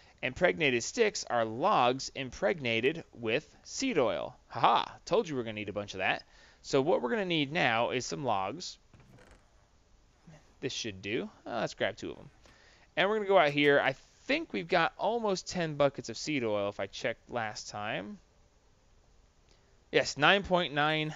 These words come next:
eight zero. So yeah, almost ten buckets. So basically, in the carpenter using seed oil, we put this pattern in, and it makes two impregnated sticks out of impregnated logs. That seems a bit expensive to me, but who am I to argue? So we take these impregnated sticks,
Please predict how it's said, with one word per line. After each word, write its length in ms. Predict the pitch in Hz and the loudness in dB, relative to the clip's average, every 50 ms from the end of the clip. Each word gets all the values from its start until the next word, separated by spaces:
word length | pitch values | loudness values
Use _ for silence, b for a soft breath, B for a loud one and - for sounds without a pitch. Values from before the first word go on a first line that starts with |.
| - - - | -12 -12 -10
eight 280 | 147 135 135 - 113 - | -4 -2 -2 -2 -2 -2
zero. 360 | - 143 131 117 113 104 104 | 0 0 2 2 2 0 -2
So 160 | - - 135 | -2 -2 0
yeah, 160 | 151 170 139 - | 2 2 2 2
almost 440 | - 185 214 214 202 175 156 - | 2 2 2 2 2 0 -2 -2
ten 220 | - 156 139 131 123 | -2 -4 -4 -2 -2
buckets. 420 | 107 104 - - - - - - - B B B B B B B | -4 -6 -6 -8 -12 -12 -12 -12 -14 B B B B B B B
So 300 | B - 160 156 156 151 | B 4 6 8 8 8
basically, 420 | 147 180 190 214 214 - - 180 156 | 8 6 6 6 4 2 0 -2 -2
in 260 | - - 185 226 254 | -2 -2 -4 -2 -2
the 140 | 240 233 202 | -4 -6 -2
carpenter 500 | - 190 165 160 - - 147 143 139 135 | 2 4 4 4 4 2 -2 -2 0 0
using 340 | 127 127 127 131 143 156 | 0 0 -2 -4 -4 -6
seed 280 | 151 - - 135 120 107 | -8 -6 -4 -4 -2 -2
oil, 240 | 104 95 98 107 117 | -2 0 0 0 0
we 100 | 123 120 | -2 -2
put 220 | 113 - 127 - - | -4 -4 -6 -4 0
this 200 | 139 151 - - | 0 0 0 -2
pattern 420 | - 143 135 139 170 190 185 165 | 0 2 2 2 2 0 -2 -2
in, 280 | 123 107 107 123 151 - - | -4 -4 -4 -6 -8 -10 -6
and 180 | - 143 165 | -4 -4 -4
it 100 | 151 - | -4 -4
makes 360 | 131 127 117 120 135 - - - - - | -4 -2 -2 -2 -2 -4 -8 -14 -14 -10
two 240 | - - 240 254 247 | -8 -6 -4 -4 -4
impregnated 520 | 226 196 - 190 175 170 170 165 156 156 | -2 0 2 2 2 2 2 -2 -2 -2
sticks 400 | 151 - - 147 143 143 - - - | -2 0 0 2 2 2 -2 -6 -4
out 160 | - 123 131 131 | 0 0 0 0
of 80 | 131 | 0
impregnated 560 | 135 127 131 127 120 117 117 110 107 107 107 | -4 -4 -2 -2 -2 -2 -2 -4 -4 -4 -2
logs. 480 | 107 120 117 92 65 62 - - - - b b b b b b | 0 0 0 0 -2 -6 -10 -14 -16 -16 b b b b b b
That 180 | - 107 101 | -6 -6 -4
seems 280 | - - 151 143 127 123 | -2 0 0 2 2 0
a 40 | 123 | -2
bit 120 | 131 117 | -2 -2
expensive 540 | 110 - - - - 135 127 120 - 110 - | -2 -4 -4 -2 -2 -2 -2 -2 -6 -10 -10
to 80 | - 113 | -10 -10
me, 200 | 113 120 147 160 | -8 -6 -6 -4
but 280 | 151 143 135 139 - - | 0 2 2 2 2 0
who 180 | 135 135 135 | -4 -8 -8
am 80 | 131 123 | -6 -4
I 120 | 117 110 | -4 -4
to 60 | 104 98 | -4 -4
argue? 360 | 90 90 92 92 76 60 - - B B B B B B B B B B | -6 -6 -8 -12 -14 -18 -18 -20 B B B B B B B B B B
So 260 | B - - 156 147 139 | B 2 6 6 6 6
we 120 | 127 139 | 4 0
take 240 | - - 190 175 151 | -2 0 2 2 2
these 160 | 151 156 147 | 0 -2 -4
impregnated 560 | 147 147 - 156 143 139 135 123 117 110 107 - | -4 0 2 4 4 4 2 0 0 0 -2 -4
sticks, 520 | - - - 226 220 214 - - - - | -4 0 2 2 2 0 -2 -6 -8 -8